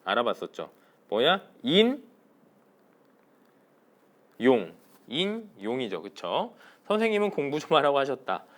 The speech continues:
이런 것도 있고, 뭐, 뭐, 소크라테스는 너 자신을 알라고 했다. 뭐, 이렇게 유명한 사람의 말을 명언, 격언, 속담 이런 것들을 끌어와서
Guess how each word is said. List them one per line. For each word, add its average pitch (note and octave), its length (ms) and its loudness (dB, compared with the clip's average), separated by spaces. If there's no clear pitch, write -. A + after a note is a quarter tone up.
이런 D#3+ 300 0
것도 D#3 240 2
있고, A#2+ 420 0
뭐, F#2+ 260 -2
뭐, F#2 120 -10
소크라테스는 F#3 920 2
너 D3+ 120 4
자신을 E3+ 360 -2
알라고 D3 460 6
했다. - 380 -6
뭐, F#2+ 160 -4
이렇게 A2+ 500 -4
유명한 G3+ 460 2
사람의 D3+ 380 -2
말을 G2 480 -2
명언, F3 600 2
격언, C3+ 400 0
속담 - 380 -4
이런 F3 220 4
것들을 D3+ 420 0
끌어와서 G#3+ 600 6